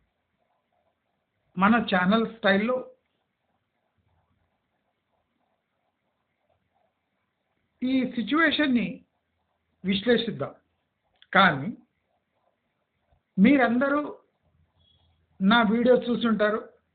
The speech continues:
పుష్ప టూ బెనిఫిట్ షో రోజు ఒక తల్లి మరణించడం,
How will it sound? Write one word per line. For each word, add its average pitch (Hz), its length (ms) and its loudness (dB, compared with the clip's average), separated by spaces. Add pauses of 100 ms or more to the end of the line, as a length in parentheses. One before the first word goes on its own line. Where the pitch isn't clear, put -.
(1900)
పుష్ప 285 380 -2 (200)
టూ 269 120 -2 (1700)
బెనిఫిట్ 240 540 0
షో 247 160 0
రోజు 220 360 0 (2000)
ఒక 214 180 -2 (140)
తల్లి 208 260 4
మరణించడం, 220 680 2